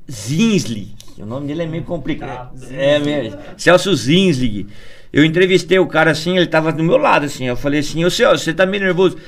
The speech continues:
"Porra, essa merda da polícia abriu o portão aqui pra entrar, os torcedores do Noroeste não era pra deixar entrar, é, do Palmeiras não era pra deixar entrar e tal."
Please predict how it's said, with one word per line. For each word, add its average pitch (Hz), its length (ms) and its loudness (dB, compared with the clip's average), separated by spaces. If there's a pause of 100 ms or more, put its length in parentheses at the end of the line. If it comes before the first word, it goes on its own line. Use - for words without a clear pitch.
(220)
"Porra, 226 840 -2
essa - 280 -6
merda 202 380 -2
da 180 100 0
polícia 185 480 -2
abriu 196 320 -4
o 185 140 2
portão 175 500 -2
aqui 160 260 -8
pra 175 200 -6
entrar, 151 440 -8
os 147 140 -12
torcedores 175 680 0
do - 220 -16
Noroeste 160 540 0
não 175 80 0
era 175 140 0
pra 175 100 -2
deixar 160 320 -4
entrar, 156 520 -6
é, 135 140 2
do 123 80 -6
Palmeiras 165 460 2
não 165 80 -4
era 165 100 -4
pra 160 120 -6
deixar 151 260 -8
entrar 147 400 -4
e - 40 -20
tal." 143 240 -4